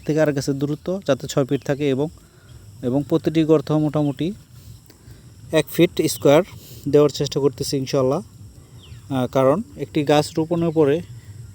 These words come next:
রোপণ করার আগে মোটামুটি এখানে সার এবং শুকনো গোবর দিব আমরা, দিয়ে রেখে দিব সপ্তাহ দশ দিন। এরপর আমরা কলা গাছের চারাগুলো লাগিয়ে দিব এবং ইনশাআল্লাহ এখানে অবশ্যই আমরা সবজি কলা চাষ করব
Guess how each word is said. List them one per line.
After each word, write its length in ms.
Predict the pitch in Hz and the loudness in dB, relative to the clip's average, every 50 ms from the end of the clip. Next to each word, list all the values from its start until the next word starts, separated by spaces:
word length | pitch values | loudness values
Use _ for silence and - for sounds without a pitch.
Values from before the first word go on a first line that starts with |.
| - - | -6 -4
রোপণ 240 | 143 143 160 156 | -2 0 -2 0
করার 200 | 147 156 151 143 | 0 0 2 2
আগে 200 | 143 139 135 139 | 2 0 0 0
মোটামুটি 400 | 143 139 135 151 143 139 127 139 | -2 -2 -4 -4 -4 -4 -2 -2
এখানে 300 | 127 117 135 135 139 165 196 - - - - - - - - - - - | -2 -2 0 -2 -2 -2 -4 -8 -16 -20 -20 -20 -20 -20 -20 -20 -20 -20
সার 300 | - - - 131 135 143 170 - - | -6 -2 2 2 4 2 2 -2 -8
এবং 200 | - 135 127 127 | -6 -4 -4 -4
শুকনো 340 | 123 - 147 127 - - 131 | -2 0 -2 0 0 -2 -2
গোবর 320 | 127 135 131 127 131 139 - - - - - - - - - - - 131 123 113 | 0 0 2 2 0 -2 -4 -8 -16 -20 -20 -20 -20 -20 -20 -16 -10 -8 -2 0
দিব 220 | 120 123 127 135 | 2 2 4 2
আমরা, 260 | 135 131 131 143 147 | 2 2 0 0 -2
দিয়ে 260 | 143 131 139 139 135 | -2 0 2 4 4
রেখে 220 | 123 127 120 - 135 | 4 4 2 2 0
দিব 240 | 123 131 131 151 180 - _ _ _ _ - _ - - _ _ _ | -2 -2 -2 -4 -6 -8 _ _ _ _ -20 _ -20 -20 _ _ _
সপ্তাহ 320 | - - 131 - - 139 | -6 -6 -4 0 2 2
দশ 200 | 135 139 139 135 | 4 4 2 2
দিন। 120 | 143 160 175 | 0 -2 -2
এরপর 300 | 151 139 135 156 143 139 | -2 -2 0 0 0 0
আমরা 240 | 131 123 123 156 - - - - - - - - - - - | -2 -2 -4 -6 -8 -10 -16 -20 -20 -20 -20 -20 -20 -10 -6
কলা 140 | 139 135 131 | -2 -2 0
গাছের 240 | 127 123 - 156 151 | 0 -2 -2 -4 -6
চারাগুলো 460 | - - 151 143 139 123 131 143 151 | -4 -2 -2 -2 0 0 0 0 0
লাগিয়ে 260 | 143 139 131 135 127 | 0 0 0 0 0
দিব 200 | 110 113 101 98 - - - - - - - - - - - - - - _ _ - | -2 -4 -6 -8 -10 -14 -18 -20 -20 -20 -20 -20 -20 -20 -20 -20 -20 -20 _ _ -10
এবং 240 | 139 135 151 185 208 196 - | -8 -6 -6 -6 -8 -8 -6
ইনশাআল্লাহ 600 | 156 147 135 135 - 165 165 160 165 190 247 247 | -6 -4 -4 -2 0 2 2 2 2 0 -2 -4
এখানে 260 | 151 - 151 151 156 | -4 -4 -4 -2 -2
অবশ্যই 360 | 151 143 151 143 - - 165 | 0 0 -2 -2 -2 -4 -4
আমরা 180 | 156 147 143 143 | -2 -2 -4 -2
সবজি 300 | - 160 151 139 151 139 | 0 0 0 0 0 0
কলা 200 | 156 151 147 139 | 0 0 0 0
চাষ 220 | - 139 131 - | 0 -2 -2 -2
করব 300 | - 147 139 135 147 202 | -4 -4 -2 -2 -2 -2